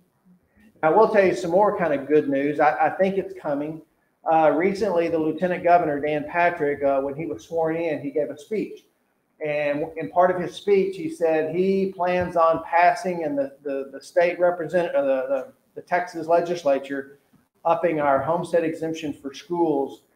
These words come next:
from forty thousand, he wants to take it to seventy thousand, which would be good,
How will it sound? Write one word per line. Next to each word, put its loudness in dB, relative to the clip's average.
from -4
forty 2
thousand, 4
he -6
wants 0
to -6
take -2
it -10
to -20
seventy -6
thousand, -12
which -12
would -2
be 2
good, 6